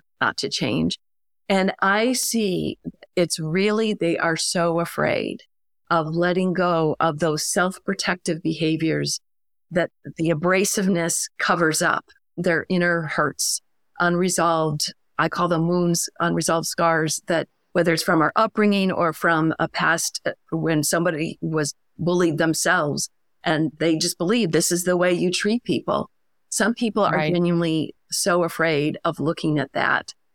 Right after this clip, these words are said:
Speaker 1: And we respect that, that change may not happen.
Speaker 2: Yeah, but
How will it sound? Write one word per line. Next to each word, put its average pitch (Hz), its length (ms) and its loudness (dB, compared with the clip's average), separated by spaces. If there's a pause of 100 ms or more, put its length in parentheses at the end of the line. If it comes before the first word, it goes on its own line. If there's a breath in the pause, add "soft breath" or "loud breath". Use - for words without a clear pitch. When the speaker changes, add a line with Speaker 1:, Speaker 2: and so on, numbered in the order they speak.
Speaker 1:
And 165 320 0 (120)
we 185 160 0
respect 170 460 -2
that, - 240 -2 (240)
that 156 320 -2 (760)
change 151 400 0
may 156 180 0
not 143 220 0
happen. - 500 -4 (420)
Speaker 2:
Yeah, 190 320 2 (100)
but 180 320 0